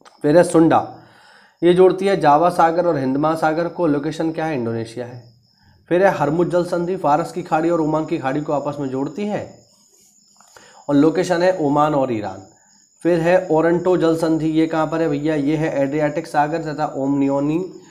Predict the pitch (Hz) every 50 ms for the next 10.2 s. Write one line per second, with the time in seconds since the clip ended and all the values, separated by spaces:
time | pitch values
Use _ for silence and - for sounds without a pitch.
0 | - - - - - _ _ - - 170 175 180 196 196 180 170 175 180 170 170
1 | 165 143 143 139 165 165 165 165 - - 143 143 143 143 139 - - 156 143 135
2 | 135 151 143 - 165 151 139 123 120 120 127 123 - 185 208 233 240 247 247 180
3 | 185 175 - 151 143 147 143 175 156 151 160 156 160 - 165 160 170 175 202 208
4 | - 190 - - 147 139 143 160 165 160 156 151 147 135 123 120 117 117 113 113
5 | 110 107 107 101 - 160 175 175 123 117 110 104 - 113 110 107 107 117 117 117
6 | - - 156 151 123 104 - 92 - - _ _ _ _ _ _ - - - -
7 | - _ _ _ _ _ - - _ _ _ _ _ - - 175 185 185 160 165
8 | 165 165 180 175 170 175 165 170 165 170 170 165 - - 147 147 151 156 151 156
9 | 156 147 139 147 147 147 147 143 - 143 135 156 151 156 151 143 - 151 143 139
10 | - 143 143 139